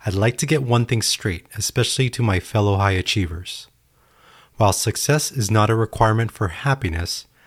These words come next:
happiness does arise from success. Remember that happiness is not a destination, but a state of satisfaction.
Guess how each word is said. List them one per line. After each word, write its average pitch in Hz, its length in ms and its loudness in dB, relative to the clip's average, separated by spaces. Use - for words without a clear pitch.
happiness 117 680 0
does 98 560 0
arise 90 440 -2
from 95 180 -4
success. - 800 -4
Remember 113 560 2
that 98 160 -2
happiness 120 640 0
is 117 60 -2
not 107 260 2
a 120 60 0
destination, 101 800 -2
but 95 160 -2
a - 20 -2
state - 420 -2
of 101 140 -4
satisfaction. 95 1040 -2